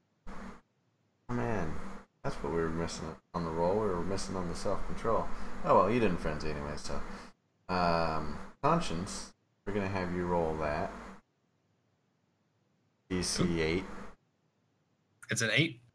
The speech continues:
Speaker 1: Yeah. Eight or higher, you don't lose a humanity.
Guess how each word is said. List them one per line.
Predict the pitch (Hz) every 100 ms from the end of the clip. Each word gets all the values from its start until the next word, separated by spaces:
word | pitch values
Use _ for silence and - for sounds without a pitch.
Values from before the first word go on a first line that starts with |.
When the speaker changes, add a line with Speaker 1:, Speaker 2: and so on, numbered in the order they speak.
| _ -
Speaker 1:
Yeah. | 50 50 - - - - _ _ _ _ _ _ -
Eight | 95
or | 104
higher, | 98 92 92 - - - - -
you | 82
don't | 85 85
lose | 85
a | 82
humanity. | 85 78 73 73